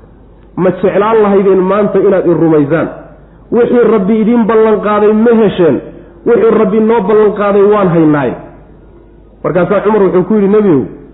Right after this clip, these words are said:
wax dhintay maxaad kala hadlay?" Wuxuu nebigu yidhi, salawatullahi wasalaamu calayhi, "Hadalkayga kama maqli ogidin idinku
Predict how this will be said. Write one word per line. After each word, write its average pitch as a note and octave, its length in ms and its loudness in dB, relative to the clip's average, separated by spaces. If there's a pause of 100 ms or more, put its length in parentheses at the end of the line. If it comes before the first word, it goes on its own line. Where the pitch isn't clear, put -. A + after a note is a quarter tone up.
(180)
wax F3+ 240 -2
dhintay F3 240 0
maxaad E3+ 300 -4
kala D#3 140 -2
hadlay?" A2 260 -10 (1120)
Wuxuu G#3 260 2
nebigu A3+ 260 0
yidhi, A3 160 0
salawatullahi A3+ 460 0
wasalaamu A3+ 360 -2
calayhi, G#3+ 360 0
"Hadalkayga A3 840 -2 (1300)
kama A#3 300 0
maqli A3 440 0 (140)
ogidin G3 520 0
idinku G#3 420 0